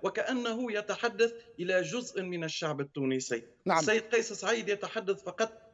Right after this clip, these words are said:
Speaker 1: إلى جماعتي. أنا أعتقد أنه حتى لا يتحدث إلى كل الشعب التونسي، هو
Speaker 2: نعم.
Speaker 1: يتحدث لنوعية من الناس، لهذا نحن نجد صعوبة في فهم ما يقوله.
Speaker 2: نعم. أستاذ نور الدين، فعلًا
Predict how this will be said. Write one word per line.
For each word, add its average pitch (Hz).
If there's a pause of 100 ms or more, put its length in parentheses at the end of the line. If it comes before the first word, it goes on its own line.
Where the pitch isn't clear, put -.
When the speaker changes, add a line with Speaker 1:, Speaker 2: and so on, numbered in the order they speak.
Speaker 1:
إلى 196
جماعتي. 165
أنا 170
أعتقد 175
أنه 196 (280)
حتى 208
لا 190
يتحدث 185
إلى 175
كل 165
الشعب 151
التونسي، 135 (320)
هو 202
Speaker 2:
نعم. 170
Speaker 1:
يتحدث 170
لنوعية 175
من 165
الناس، 190 (240)
لهذا 185
نحن 190
نجد 180
صعوبة 170
في 160
فهم 170
ما 151
يقوله. 139 (340)
Speaker 2:
نعم. 170 (280)
أستاذ 240
نور 202
الدين، 214
فعلًا 202